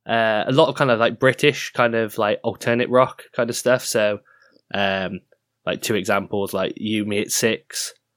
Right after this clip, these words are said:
uh, and Fight Star. Um,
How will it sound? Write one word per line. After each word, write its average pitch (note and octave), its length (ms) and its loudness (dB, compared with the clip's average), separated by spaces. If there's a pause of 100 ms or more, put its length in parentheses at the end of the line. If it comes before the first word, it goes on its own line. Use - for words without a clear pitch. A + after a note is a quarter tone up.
(200)
uh, G#2 480 -2
and G#2 400 2
Fight - 320 2
Star. A2+ 380 2 (680)
Um, G2+ 380 -4